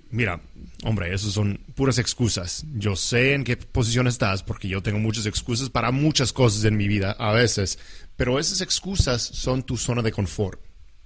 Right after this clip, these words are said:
¿sí? Porque al final de cuentas, pues, el, la inacción es peor que el,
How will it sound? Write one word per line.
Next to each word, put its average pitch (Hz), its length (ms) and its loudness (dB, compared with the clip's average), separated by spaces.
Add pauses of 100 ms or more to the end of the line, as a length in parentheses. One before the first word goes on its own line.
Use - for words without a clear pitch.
(240)
¿sí? 107 360 -4 (480)
Porque 139 480 0
al 123 160 -2
final 143 240 0
de 185 100 0
cuentas, 139 500 0 (180)
pues, 107 560 2
el, 107 240 -2
la 110 240 -2
inacción 165 640 2
es 110 160 0
peor 123 640 2
que 107 500 0 (120)
el, 101 460 0